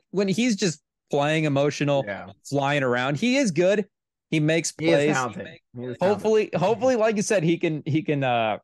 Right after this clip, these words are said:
Speaker 1: stay in the four
Speaker 2: Makes
Speaker 1: quarters. I think that is the one thing that's holding this back is, can he make can he make it to the end? So it, it's a risky swing, but I think, again, in the
Speaker 2: All
Speaker 1: Eagles
Speaker 2: right.
Speaker 1: secondary, I want the chaotic energy for the Super Bowl M V P.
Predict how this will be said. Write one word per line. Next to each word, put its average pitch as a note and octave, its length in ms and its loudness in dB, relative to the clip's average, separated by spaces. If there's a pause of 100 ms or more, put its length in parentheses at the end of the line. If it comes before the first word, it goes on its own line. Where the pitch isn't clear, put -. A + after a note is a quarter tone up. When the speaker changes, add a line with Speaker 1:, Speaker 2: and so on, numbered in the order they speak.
(220)
Speaker 1:
stay C#3+ 340 0
in C3+ 80 0
the A#2+ 80 -4
four A#2+ 180 -2
Speaker 2:
Makes - 100 -6
Speaker 1:
quarters. A#2 280 0
I A2 100 0
think D3 260 -2
that F3+ 140 0
is F3+ 160 0
the F3+ 100 -2
one E3 280 0
thing E3+ 160 0
that's C3 180 -4
holding C#3 260 -2
this A#2 120 -6
back A2 340 -4
is, F#2+ 300 -10 (520)
can C#3+ 160 0
he C#3 120 2
make A#2+ 320 0 (520)
can B2 120 0
he A#2+ 60 0
make A2 200 0
it G2 80 -4
to G#2 80 -6
the F2+ 120 -2
end? F#2 240 -4
So C#3 200 -2 (120)
it, G3 220 -2
it's A3 220 0
a A3 40 2
risky G#3 360 0
swing, D#3 340 0
but B2+ 80 0
I A#2+ 100 2
think, D3 320 -4 (440)
again, C#3+ 220 0
in D#3 140 0
the - 80 -4
Speaker 2:
All E3+ 80 0
Speaker 1:
Eagles D3 200 2
Speaker 2:
right. - 80 -4
Speaker 1:
secondary, A#2 640 -2 (420)
I A#2+ 60 0
want C#3 240 0
the C3+ 80 -2
chaotic A#2 480 -2
energy G2 400 -2
for F2+ 320 -12
the F2+ 140 -16
Super G2 220 -10
Bowl F2 100 -12
M E2+ 80 -16
V F2 120 -20
P. - 80 -20